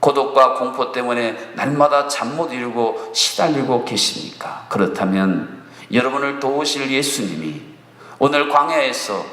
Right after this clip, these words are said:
시험 받으실 아무런 필요가 없으신 예수님이 오늘 나 때문에 나를 위해 시험을 받고 계시다는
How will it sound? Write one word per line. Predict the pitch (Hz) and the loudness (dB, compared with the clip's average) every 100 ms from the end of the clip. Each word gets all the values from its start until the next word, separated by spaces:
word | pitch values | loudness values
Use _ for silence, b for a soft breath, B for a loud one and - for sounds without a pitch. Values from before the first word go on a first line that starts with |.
| - - | -14 0
시험 | - - 160 147 | 2 4 2 4
받으실 | 139 139 - 143 | 2 2 0 0
아무런 | - - 165 175 170 | 0 0 2 2 2
필요가 | - 208 190 165 | 0 2 4 4
없으신 | 151 - 135 131 | 2 -2 -2 0
예수님이 | 117 113 110 107 101 101 B B | 0 0 -2 2 2 0 B B
오늘 | - 92 90 87 82 82 - | 0 2 4 4 2 -2 -6
나 | - - - | -2 -2 0
때문에 | - 143 131 123 | -2 0 0 2
나를 | 120 139 143 - | 2 2 0 -4
위해 | 87 85 82 B B | -6 -4 -4 B B
시험을 | - - - 151 143 135 | 0 2 4 2 2 0
받고 | - 110 113 107 | 0 0 -2 -2
계시다는 | 110 104 - - 78 80 78 76 | -2 -2 -2 -2 -4 -2 -4 -6